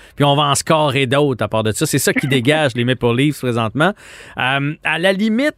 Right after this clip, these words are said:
est-ce que ça pourrait être en même temps leur talon d'Achille de pas nous voir venir, de pas voir venir le Canadien ?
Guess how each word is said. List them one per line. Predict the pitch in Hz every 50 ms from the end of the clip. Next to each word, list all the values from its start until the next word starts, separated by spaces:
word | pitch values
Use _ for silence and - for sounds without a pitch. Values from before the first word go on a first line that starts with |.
| - - -
est-ce | - - -
que | - 185 170
ça | - 160
pourrait | 147 - 156 180 208
être | 208 185
en | 165 156
même | 156 151 156 151 147
temps | - 202 202
leur | 190 170 139 -
talon | - - 151 147 156 165 170
d'Achille | 147 143 127 - - - 208 220 202
de | 147 131
pas | - - 208
nous | 214 208 185
voir | 147 147 151 151 143
venir, | 131 113 135 151 170 190 190
de | 156 120
pas | - 190
voir | 202 208 196 175
venir | 170 165 180 190 170
le | 147
Canadien ? | 123 - 147 139 135 131 123 127 147 160 175 190